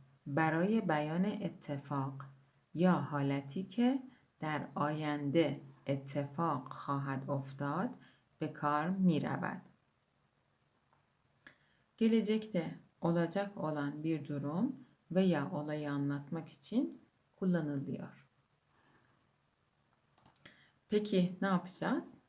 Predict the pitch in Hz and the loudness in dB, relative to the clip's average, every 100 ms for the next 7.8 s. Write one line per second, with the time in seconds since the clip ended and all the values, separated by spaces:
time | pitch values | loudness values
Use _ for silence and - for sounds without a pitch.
0 | _ _ _ 277 294 185 151 139 135 160 | _ _ _ 0 0 -2 0 -2 0 0
1 | 269 - - _ _ _ _ _ - _ | 0 -2 -16 _ _ _ _ _ -20 _
2 | _ _ _ _ _ _ _ _ _ _ | _ _ _ _ _ _ _ _ _ _
3 | _ _ _ _ _ _ 185 180 196 196 | _ _ _ _ _ _ -2 0 0 4
4 | 220 254 - - - _ _ _ _ _ | 4 4 2 -8 -18 _ _ _ _ _
5 | _ - 151 143 139 139 - - - - | _ -8 -4 -2 -2 -4 -4 -12 -18 -20
6 | _ _ _ _ _ _ _ - 151 147 | _ _ _ _ _ _ _ -10 -4 -2
7 | 143 139 - - 151 143 139 139 | -4 -6 -8 -4 0 0 0 -4